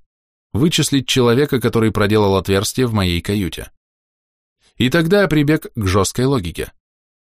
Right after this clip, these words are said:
Пролитый Мэри кофе наверняка угодил этому мерзавцу либо в глаз, либо в ухо.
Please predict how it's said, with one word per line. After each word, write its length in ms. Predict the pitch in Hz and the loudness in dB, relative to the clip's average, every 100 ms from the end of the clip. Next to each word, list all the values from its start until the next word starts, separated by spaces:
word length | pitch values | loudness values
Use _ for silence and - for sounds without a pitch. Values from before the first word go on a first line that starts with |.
| _ _ _ | _ _ _
Пролитый 440 | - 101 95 90 | 0 2 2 2
Мэри 260 | 87 87 82 | 2 2 0
кофе 280 | - 92 139 | -2 0 2
наверняка 520 | 143 120 110 110 131 | 2 2 2 2 2
угодил 360 | 120 107 113 117 | 2 2 2 2
этому 220 | 107 104 | 2 2
мерзавцу 540 | 101 95 104 104 - | 2 2 0 0 -2
либо 220 | 95 90 | 0 0
в 100 | 92 | -2
глаз, 320 | 85 87 87 - | 0 0 0 0
либо 200 | 98 117 | 0 0
в 140 | 139 | 0
ухо. 280 | 139 80 | -4 -6